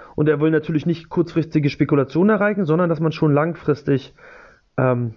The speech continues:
das Ganze betreibt. Das heißt, ihr müsst zehn Jahre das zu Wohnzwecken, ähm, zur Verfügung stellen. Das Ganze muss entgeltlich sein. Also selber drin wohnen, umsonst vermieten et cetera geht nicht.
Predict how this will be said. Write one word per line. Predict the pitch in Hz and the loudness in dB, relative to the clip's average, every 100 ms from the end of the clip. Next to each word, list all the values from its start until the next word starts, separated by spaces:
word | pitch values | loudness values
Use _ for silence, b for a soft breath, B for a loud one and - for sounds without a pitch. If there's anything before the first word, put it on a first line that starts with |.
| _ | _
das | 113 - | -8 0
Ganze | 127 120 117 | 0 2 -2
betreibt. | - - 113 - | -2 0 0 0
Das | - | -2
heißt, | 160 160 143 | -2 0 0
ihr | |
müsst | 143 - - | 0 -2 -8
zehn | - 202 196 | 0 2 4
Jahre | 170 165 160 165 | 4 2 0 0
das | 151 - | -2 -6
zu | 156 127 | -4 0
Wohnzwecken, | 147 165 160 - 143 143 147 143 B B B B B B _ | 2 2 0 -2 -2 0 0 0 B B B B B B _
ähm, | 127 120 120 - | 2 2 0 -4
zur | 143 | 0
Verfügung | 135 - 202 208 | 0 4 2 2
stellen. | - 196 175 | 2 0 0
Das | 151 | -2
Ganze | 151 156 156 | -2 -2 0
muss | 143 | 0
entgeltlich | 143 143 135 110 113 | 2 2 2 0 -2
sein. | - 113 120 | 0 -2 0
Also | - 147 151 | 0 0 2
selber | 185 226 220 | 4 4 2
drin | 190 190 160 | 0 0 4
wohnen, | 170 180 180 | 4 4 0
umsonst | - 151 175 196 - | 0 2 2 0 0
vermieten | 170 165 170 165 | 0 0 0 2
et | 156 | 2
cetera | 156 160 156 143 143 - B B B - | 2 0 2 2 0 -2 B B B 0
geht | 170 170 | 0 4
nicht. | 202 240 247 - | 4 4 0 -12